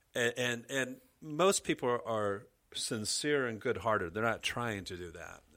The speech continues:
And, but, but it's easy for us to do that, to fall into that, that trap. I think you're prevented from falling into that trap if you just take the time to get to know people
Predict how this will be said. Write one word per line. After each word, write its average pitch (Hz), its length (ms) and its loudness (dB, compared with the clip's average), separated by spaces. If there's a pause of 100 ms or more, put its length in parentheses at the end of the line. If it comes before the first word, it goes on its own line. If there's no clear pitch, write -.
(280)
And, 92 140 -14 (360)
but, 117 340 0
but 120 100 -2
it's - 160 -2
easy 147 280 0
for 151 360 -2
us - 440 -4 (260)
to 98 140 -6
do 87 220 -6
that, 82 260 -8
to - 80 -12
fall 107 320 -4
into 98 280 -8
that, 95 300 -8 (120)
that - 220 -12
trap. 117 460 -8 (1040)
I 117 100 2
think 190 340 0
you're 156 100 0
prevented 123 720 -4
from 101 200 -10
falling 95 400 -6
into 92 220 -12
that 92 220 -10
trap 92 380 -8 (420)
if 107 220 -8
you 127 100 -4
just 131 240 -6
take 110 180 -8
the 98 80 -10
time 87 320 -10
to 85 60 -16
get 85 160 -10
to 87 80 -12
know 80 200 -10
people - 440 -20